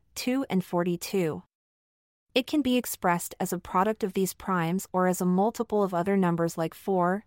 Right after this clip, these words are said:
twenty-one, or even itself, one by eighty-four. Its divisors are plentiful. It has six positive divisors, one, two, three, four, six, and twelve, making it an abundant number.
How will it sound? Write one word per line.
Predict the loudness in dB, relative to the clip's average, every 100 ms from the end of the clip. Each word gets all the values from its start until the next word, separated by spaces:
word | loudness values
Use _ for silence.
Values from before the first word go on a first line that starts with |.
| _ -6
twenty-one, | 0 2 2 2 0 0 -4 _ -6
or | -4
even | -2 0 0
itself, | 0 -2 0 0 -2 -10 _ -2
one | 2 4
by | 4 0 0
eighty-four. | 0 0 -2 -2 0 -2 -6 _ _ _ _ _ _ _ _ -2
Its | -2 -2
divisors | -2 0 0 0 -2 0
are | -4
plentiful. | -4 -4 -2 -4 -4 -4 -4
It | -6
has | -6
six | -4 -4 -4 -4
positive | 0 0 2 -2 -4
divisors, | -2 -2 -2 -2 -4 -6 -10 _ -6
one, | 2 4 4 2 -4 _ -14
two, | -4 0 0 -2 -10 _ -8
three, | 0 0 0 -4 _
four, | -8 0 2 2 0 _
six, | -10 -4 -2 -2 -4 -10 -12 -4
and | 0 0
twelve, | 2 2 4 2 -2 -10 -4
making | 0 0 2 2
it | 4
an | 2
abundant | 2 2 2 0 -2
number. | -2 -2 -4 -10